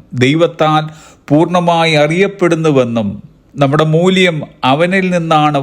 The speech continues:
വരുന്നതെന്നുമാണ്. നമ്മെക്കുറിച്ചുള്ള ദൈവത്തിൻ്റെ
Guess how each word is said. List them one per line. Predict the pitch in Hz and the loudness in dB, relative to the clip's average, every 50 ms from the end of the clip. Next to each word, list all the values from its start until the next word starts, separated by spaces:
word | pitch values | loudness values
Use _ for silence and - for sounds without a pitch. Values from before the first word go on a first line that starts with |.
| 131 | 0
വരുന്നതെന്നുമാണ്. | 135 135 135 143 151 156 160 160 156 147 151 143 143 143 139 139 127 120 104 95 85 85 - - _ _ _ _ _ _ _ _ _ _ _ _ _ _ _ _ _ _ _ _ _ _ _ _ _ _ _ _ _ - | 0 0 0 0 -2 -2 -2 0 0 0 0 -2 -2 -2 -2 -2 0 0 -2 -2 -4 -8 -12 -18 _ _ _ _ _ _ _ _ _ _ _ _ _ _ _ _ _ _ _ _ _ _ _ _ _ _ _ _ _ -2
നമ്മെക്കുറിച്ചുള്ള | 147 160 180 220 220 208 214 196 190 - 196 196 202 196 185 170 175 | -2 0 0 0 0 2 0 0 0 -2 0 0 0 0 0 0 0
ദൈവത്തിൻ്റെ | 180 190 180 208 202 208 - 202 196 190 180 | 0 0 0 -2 -2 -2 -2 -2 0 0 2